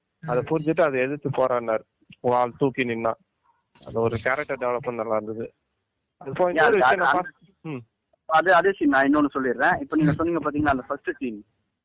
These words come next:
Speaker 2: ம்.
Speaker 3: அதுலயே நம்ம ஒரு டிஃபரன்ஸ் பார்க்கலாம். அவங்களோட அக்காவும் அம்மாவும் இது என்ன எப்பவுமே நடந்துட்டு இருக்கு, இதை பெருசா பாத்துட்டு இருக்காங்க அப்படின்னு சொல்லுவாங்க.
Speaker 2: ம்.
Speaker 3: அதோட அடுத்த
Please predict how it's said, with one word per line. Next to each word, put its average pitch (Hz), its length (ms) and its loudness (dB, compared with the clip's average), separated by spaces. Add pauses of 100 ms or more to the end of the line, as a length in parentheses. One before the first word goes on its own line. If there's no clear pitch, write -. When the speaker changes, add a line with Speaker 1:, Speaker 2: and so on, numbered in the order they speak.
(140)
Speaker 2:
ம். 151 300 0 (160)
Speaker 3:
அதுலயே 180 340 2
நம்ம 175 200 2
ஒரு 147 160 2
டிஃபரன்ஸ் 156 420 -2
பார்க்கலாம். 127 480 0 (240)
அவங்களோட 139 400 2
அக்காவும் 175 540 4
அம்மாவும் 147 440 2
இது 139 120 -2
என்ன 165 160 -2
எப்பவுமே 156 420 0
நடந்துட்டு 147 400 0
இருக்கு, 135 240 -6
இதை 135 180 -4
பெருசா 143 400 0
பாத்துட்டு 135 340 2
இருக்காங்க 127 360 0
அப்படின்னு 131 260 0
சொல்லுவாங்க. 139 560 0 (600)
Speaker 2:
ம். 160 160 -2
Speaker 3:
அதோட 139 240 2
அடுத்த 165 380 4